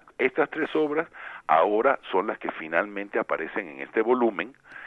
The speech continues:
este, editado también generosamente por esta colección maravillosa que es Al Siglo diecinueve, que dirige el doctor Vicente Quirarte y que es, tiene un consejo editorial formado por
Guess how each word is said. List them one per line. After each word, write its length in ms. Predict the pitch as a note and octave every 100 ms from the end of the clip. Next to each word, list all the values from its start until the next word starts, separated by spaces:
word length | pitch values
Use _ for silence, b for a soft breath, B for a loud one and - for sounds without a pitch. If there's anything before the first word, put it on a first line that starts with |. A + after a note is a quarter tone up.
| B B
este, 340 | C#2+ D2 D2+ D2+
editado 500 | C#2 - D#2+ G2 G2
también 360 | D2+ C2+ E2+
generosamente 720 | F2 D2+ C2+ C#2 C#2+ D#2 D2+
por 260 | - B1 A1+ B B B -
esta 400 | D2 - C#2+ B1 -
colección 500 | D2+ D2+ - F2 E2+
maravillosa 560 | D2+ C#2 C#2+ E2 -
que 160 | - C#2+
es 140 | C2+
Al 100 | D2
Siglo 260 | - D#2+ E2
diecinueve, 640 | D2 - E2+ F2+ F2 C3+ B B B B -
que 100 | C#2+
dirige 500 | C2+ C2+ - D#2 C2+
el 120 | A#1+
doctor 420 | C2 - D#2+ -
Vicente 460 | C#2+ - D2+ - C#2+
Quirarte 500 | C#2+ D2 D2+ - F2
y 60 |
que 240 | D2 A#1+ - B B B _
es, 220 | C#2 B1+ -
tiene 240 | D2+ D#2
un 60 | E2
consejo 800 | C#2 B1+ D#2 - D2 C2 A#1+
editorial 640 | A#1 B1+ - A#1+ C2+ C#2+ C2+
formado 480 | - - C2+ C2+ C#2
por 220 | -